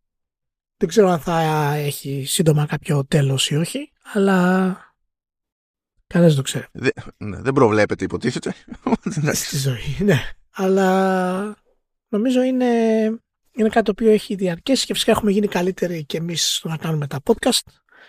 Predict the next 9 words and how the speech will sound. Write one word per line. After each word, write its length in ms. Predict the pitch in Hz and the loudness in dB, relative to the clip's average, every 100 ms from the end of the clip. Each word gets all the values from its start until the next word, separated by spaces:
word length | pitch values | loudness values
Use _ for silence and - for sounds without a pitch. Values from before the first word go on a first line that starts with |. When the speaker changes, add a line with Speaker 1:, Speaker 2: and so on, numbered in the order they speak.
| _ _ _ _ _ | _ _ _ _ _
Speaker 1:
από 360 | - 160 165 151 | -4 0 2 0
την 160 | - 143 | 0 -4
αρχή, 680 | 143 - 269 247 226 240 262 _ _ _ _ | -2 -2 0 0 -2 -6 -14 _ _ _ _
που 140 | - | 0
ήμασταν 360 | 180 170 - 160 | 2 2 0 -2
λίγο 200 | 160 147 | 0 -2
έτσι 400 | 139 - 139 - _ _ _ _ _ - | -2 -4 -6 -12 _ _ _ _ _ 0
αλαλού. 440 | 156 143 185 254 _ - _ _ _ - - _ _ _ _ _ _ _ _ _ _ _ _ _ | 2 4 4 2 _ -20 _ _ _ -20 -20 _ _ _ _ _ _ _ _ _ _ _ _ _
Οπότε 500 | - - 214 - | -12 -2 0 0